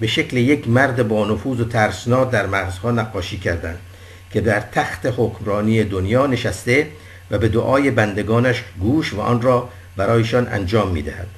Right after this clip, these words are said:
به شرطی که در ساختمان‌های بزرگ و در جاهای مقدس نیایش کنند. به مغزها یاد دادند هرچه یک فرد خود را ذلیل‌تر،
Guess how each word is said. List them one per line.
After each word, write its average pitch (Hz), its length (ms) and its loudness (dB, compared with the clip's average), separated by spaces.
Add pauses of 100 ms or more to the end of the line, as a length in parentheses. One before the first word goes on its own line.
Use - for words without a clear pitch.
(540)
به 101 100 -6
شرطی 120 400 -2
که 160 280 0 (260)
در 98 120 -2
ساختمان‌های 107 800 0
بزرگ 107 560 0 (300)
و 104 60 -8
در 110 140 0
جاهای 107 400 0
مقدس 101 640 -2 (300)
نیایش 101 440 0
کنند. - 340 -6 (1200)
به 110 80 0
مغزها 117 400 2
یاد 123 260 6
دادند 127 440 6 (400)
هرچه 180 340 2
یک 147 200 2
فرد 123 400 2
خود 117 160 -2
را 117 120 4
ذلیل‌تر، 101 680 2